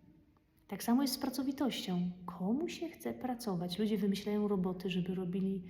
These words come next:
żeby roboty, y, wykonywały pracę za nas, tak? A Panu Bogu pracowitość się podoba.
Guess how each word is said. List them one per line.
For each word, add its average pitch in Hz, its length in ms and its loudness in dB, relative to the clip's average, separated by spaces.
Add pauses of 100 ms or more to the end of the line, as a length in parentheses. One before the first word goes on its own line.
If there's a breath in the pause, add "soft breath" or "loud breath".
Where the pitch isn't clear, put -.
(160 loud breath)
żeby 196 220 0
roboty, 196 380 2
y, 185 460 2
wykonywały 185 500 0
pracę 185 320 -4
za 175 180 0
nas, 170 220 -2
tak? 240 260 -6 (760 loud breath)
A - 80 -8
Panu 196 260 4
Bogu 208 280 2
pracowitość 285 640 0
się 285 80 -2
podoba. 185 480 2